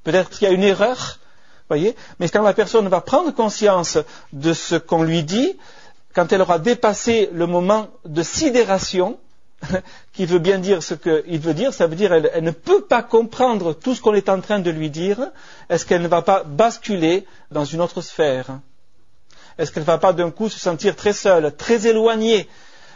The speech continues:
sur un chemin différent de tous ceux qui ont été proches d'elle, y compris son conjoint, y compris ses enfants ? Donc on ne va pas prendre à la légère la différence de statut, la différence de vécu entre une personne malade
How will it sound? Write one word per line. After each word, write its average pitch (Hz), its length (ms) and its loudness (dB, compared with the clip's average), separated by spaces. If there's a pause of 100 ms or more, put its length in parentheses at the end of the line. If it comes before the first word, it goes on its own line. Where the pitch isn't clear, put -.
sur 185 240 -2
un 196 100 2
chemin 208 340 2
différent 226 680 0 (320)
de 170 120 -2
tous 247 200 0
ceux 240 160 0
qui - 120 -2
ont 208 60 0
été 220 480 0
proches 220 420 -2
d'elle, 208 260 2
y 190 80 -6
compris 226 360 -2
son 226 200 0
conjoint, 220 500 0 (400)
y 170 40 -18
compris 190 360 -4
ses 175 220 -4
enfants ? 143 400 -4 (1300)
Donc 185 200 2
on 160 80 2
ne 143 40 2
va 151 140 2
pas 156 120 2
prendre 175 280 -2
à 165 40 4
la 151 100 6
légère 151 520 0 (380)
la 147 100 0
différence 151 500 -2
de 143 300 2 (260)
statut, 208 520 2
la 165 80 4
différence 165 480 0
de 160 80 2
vécu 180 640 0
entre 165 260 -2
une 156 140 -2
personne 160 560 0 (280)
malade 156 760 2